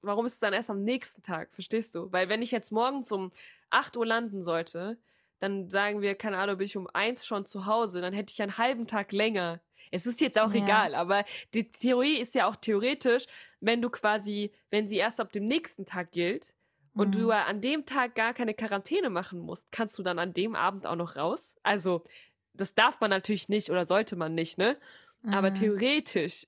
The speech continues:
Speaker 1: wäre das ja, das Ding ist für mich unlogisch, warum die erst am nächsten Tag beginnt, die Quarantäne. Du
Speaker 2: Ja,
Speaker 1: sollst ja nicht an
Speaker 2: weil
Speaker 1: dem
Speaker 2: es
Speaker 1: Tag dann rausgehen und, keine Ahnung,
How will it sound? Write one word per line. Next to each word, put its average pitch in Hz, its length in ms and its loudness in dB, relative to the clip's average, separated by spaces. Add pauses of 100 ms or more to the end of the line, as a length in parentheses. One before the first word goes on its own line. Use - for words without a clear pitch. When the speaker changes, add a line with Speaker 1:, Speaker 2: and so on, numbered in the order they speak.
Speaker 1:
wäre 196 260 0
das 202 160 -2
ja, 185 260 0
das 196 140 -4
Ding 233 140 -2
ist 220 140 -2
für 202 80 -2
mich 180 140 -4
unlogisch, 165 460 -4
warum 175 180 -4
die 175 100 -4
erst - 180 -4
am 185 80 -6
nächsten 180 260 -6
Tag - 240 -12
beginnt, 165 320 -8
die 156 60 -18
Quarantäne. 160 560 -10
Du 196 60 -4
Speaker 2:
Ja, - 20 -4
Speaker 1:
sollst 190 240 2
ja 190 60 -2
nicht 202 180 -2
an 208 140 2
Speaker 2:
weil - 0 -
Speaker 1:
dem 196 180 0
Speaker 2:
es - 0 -
Speaker 1:
Tag 190 240 -4
dann 175 180 -2
rausgehen 214 460 2
und, 196 120 0 (260)
keine 226 200 2
Ahnung, 226 320 2